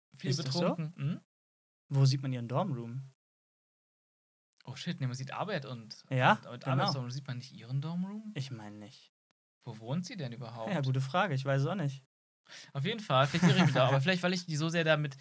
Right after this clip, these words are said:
Speaker 1: in Verbindung bringe, weil du, wie sagst, die macht gern Party, die säuft, die lernt Leute kennen, die, die, die hat immer wieder irgendwelche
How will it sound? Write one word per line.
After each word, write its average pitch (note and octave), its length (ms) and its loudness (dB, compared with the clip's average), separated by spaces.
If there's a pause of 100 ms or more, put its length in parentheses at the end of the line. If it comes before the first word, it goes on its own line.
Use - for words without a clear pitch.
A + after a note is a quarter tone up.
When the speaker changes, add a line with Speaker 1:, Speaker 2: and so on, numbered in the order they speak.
(180)
Speaker 1:
in - 60 -20
Verbindung D3+ 360 4
bringe, A#2+ 220 -2
weil C3 80 0
du, C3+ 60 2
wie C3 60 0
sagst, B2+ 380 2
die C#3+ 40 -4
macht C#3+ 200 0
gern B2 160 -4
Party, A2+ 300 -2
die A#2 100 -6
säuft, A#2+ 420 0
die B2 60 -6
lernt A#2+ 160 0
Leute A#2+ 240 0
kennen, A2 280 -8
die, G#2+ 320 -6
die, A2 300 -8
die A2+ 140 -6
hat C3+ 200 4 (360)
immer D3+ 240 4
wieder D3+ 260 8
irgendwelche D3 520 6